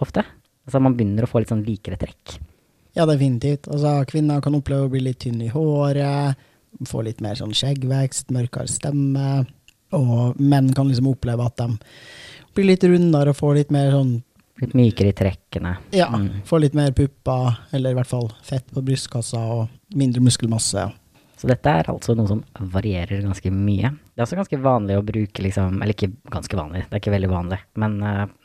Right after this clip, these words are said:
Speaker 1: man bruker for eksempel litt, eh, lokal testosteronbehandling og sånn, på en del kvinner som sliter veldig med sexlyst og den typen ting. Det er, det er et hormon som er brukandes da, til veldig mye mer enn bare til oss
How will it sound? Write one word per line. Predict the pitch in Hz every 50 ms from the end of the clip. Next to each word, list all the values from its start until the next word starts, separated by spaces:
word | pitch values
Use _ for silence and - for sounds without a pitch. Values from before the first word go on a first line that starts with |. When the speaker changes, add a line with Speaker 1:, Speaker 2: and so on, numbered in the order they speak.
| -
Speaker 1:
man | 113 110 107
bruker | 110 110 104 - 101 101
for | 113
eksempel | 120 101 107 101 - 104 95
litt, | 95 87 - _ - -
eh, | 92 92 90 92 95 92 - - _
lokal | - - 101 90 87 90 92 92 92 92 92
testosteronbehandling | 113 101 - - 101 - 110 107 95 85 85 85 82 92 87 87 85 85 85 85 90 90 95
og | 101 127
sånn, | 165 160 - - _
på | - 120 110
en | 101 104 104
del | 98 95 92 92 95 95 98 98 - - _
kvinner | - 117 101 98 87 87 90
som | - 92
sliter | - 101 95 - 98
veldig | 87 87 85 85 - - -
med | - - - - - - - - _ -
sexlyst | - - - - - 92 92 - - - -
og | 101 92
den | 90 92 -
typen | 98 - 90
ting. | - 104 123 - _ _ -
Det | 117 113
er, | 113 - _ _
det | - 123
er | 127
et | -
hormon | - 160 135 123 117 113 -
som | - 123
er | 127
brukandes | 123 131 127 117 113 - - - - 95 104 135 151 - - -
da, | - - - - _ _ _ -
til | - 135 117 113 113 107 101 - - _ _ _ _ -
veldig | 117 113 110
mye | 110 107 107 104
mer | 101 98 92 104 120 135 143 - - _ -
enn | 113 110 107 104
bare | 107 101 95 90 92 98 98 - - _ _ -
til | - 104 95 98 98 - - - - -
oss | - - - - - - -